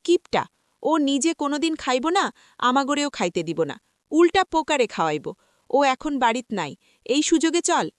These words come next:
আমরা পেয়ারা খাই।" "বুড়ি কইতে নাই ভাই, হ্যাঁ না তোর নানি হয়, বড় মানুষ করে সম্মান দিয়া কথা কইতে হয়। আচ্ছা এক কাম কর, আমারে একটা কোটা আইনা দে,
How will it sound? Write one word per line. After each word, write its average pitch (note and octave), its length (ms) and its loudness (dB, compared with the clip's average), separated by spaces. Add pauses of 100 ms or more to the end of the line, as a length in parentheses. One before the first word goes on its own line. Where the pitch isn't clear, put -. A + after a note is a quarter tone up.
আমরা A3 240 -2
পেয়ারা B3 340 0
খাই।" E3 220 -6 (580)
"বুড়ি D4 340 4
কইতে D4+ 280 0
নাই G#3+ 200 0
ভাই, G#3 240 -2 (300)
হ্যাঁ C#4+ 180 0
না E4+ 120 -2
তোর F4+ 180 -2
নানি C4+ 360 0
হয়, A#3 220 -4 (380)
বড় B3+ 280 4
মানুষ C#4+ 320 0
করে D4 200 -4
সম্মান B3+ 460 0
দিয়া A#3+ 200 0
কথা F#3 240 -4
কইতে D#3+ 260 -4
হয়। - 180 -8 (420)
আচ্ছা D#4+ 300 0
এক D#4 120 -4
কাম C#4+ 220 0
কর, E3+ 180 -4 (320)
আমারে C4+ 320 0
একটা C#4+ 240 -2
কোটা C4 320 -2
আইনা A3+ 240 0
দে, E3+ 160 -2